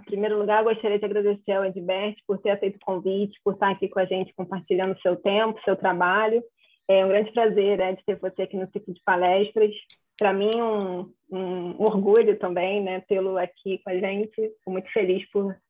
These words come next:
por você estar aqui hoje com a gente. Bom, tem, então, gente, pra quem não conhece o Ed, né, pessoal novo que tá ingressando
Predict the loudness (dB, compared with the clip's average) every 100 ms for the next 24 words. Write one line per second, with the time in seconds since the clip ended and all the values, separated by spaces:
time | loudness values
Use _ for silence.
0 | _ -8 -6 -4 -4 -4 0 -2 2 0
1 | 0 -4 -12 _ _ -20 -20 -20 -20 _
2 | 4 4 2 0 -4 -2 0 2 0 -2
3 | -2 -2 2 4 4 4 2 0 0 0
4 | 2 0 0 -2 -2 -6 _ _ _ -6
5 | -4 -2 -2 -2 -2 -4 -8 _ -8 -2
6 | 0 2 2 2 -2 -6 -2 -2 -2 -2
7 | -2 -2